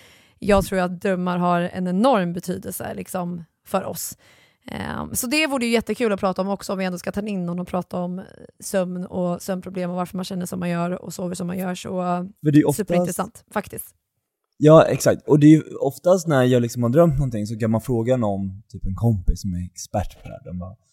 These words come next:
Speaker 2: "Men varför drömmer jag det här?" De bara, "Nej, men du drömmer det här på grund av att det här kommer hända, det här har hänt.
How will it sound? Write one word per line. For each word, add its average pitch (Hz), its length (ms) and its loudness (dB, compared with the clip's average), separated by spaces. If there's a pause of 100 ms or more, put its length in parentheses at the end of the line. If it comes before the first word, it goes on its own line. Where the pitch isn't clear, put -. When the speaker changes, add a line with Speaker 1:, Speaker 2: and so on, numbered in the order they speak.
(160)
Speaker 2:
"Men 120 140 0
varför 117 220 4
drömmer 113 300 0
jag 110 80 0
det 110 60 0
här?" 117 200 -4
De 107 120 -4
bara, 101 100 -6
"Nej, 123 100 -6
men 127 80 -10
du 135 140 -8
drömmer 131 400 -8
det 123 80 -6
här 120 240 -4
på 117 100 -6
grund 113 180 -2
av 107 40 -4
att 98 60 -12
det 107 60 -2
här 113 220 -4
kommer 113 200 -6
hända, 101 280 -8
det 101 100 -8
här 104 100 -6
har 101 80 -6
hänt. 104 280 -4